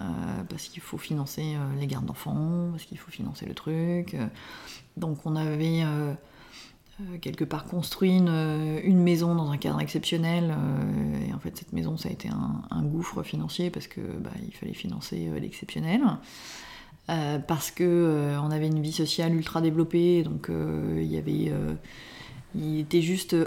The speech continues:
hors de question que on s'arrête de vivre, euh, pour ça et qu'on se retrouve, euh, enfermé chez nous, euh, à pas sortir les week-ends. Euh, c'était pas imaginable, et même pour moi, hein, je l'avais pas imaginé comme ça, et, m-, et même aujourd'hui, dans ma vie d'aujourd'hui, en fait, je, je, j'ai pas arrêté ça, donc, euh,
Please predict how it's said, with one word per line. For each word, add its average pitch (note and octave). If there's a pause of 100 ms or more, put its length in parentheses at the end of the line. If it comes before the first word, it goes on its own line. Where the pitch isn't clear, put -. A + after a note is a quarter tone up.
(100)
hors F#3
de F#3
question F#3
que D3+
on D#3+
s'arrête E3
de D#3+
vivre, E3
euh, D3+
pour -
ça A#3
et D#3+
qu'on -
se -
retrouve, G3
euh, D3+
enfermé D#3+
chez D#3+
nous, G3
euh, D#3+
à D#3
pas F3
sortir F3
les D#3+
week-ends. F#3
Euh, D#3+
c'était -
pas F#3
imaginable, F3+
et F#3
même G3
pour F3+
moi, C4
hein, F#3+
je F3
l'avais E3+
pas F3+
imaginé D#3+
comme E3
ça, C4
et, G3
m-, E3+
et F#3
même F#3
aujourd'hui, F3+
dans E3
ma D#3
vie D#3
d'aujourd'hui, D#3+
en D3+
fait, G#3
je, - (1080)
je, -
j'ai D3
pas C4
arrêté F3
ça, E3+
donc, D3+
euh, -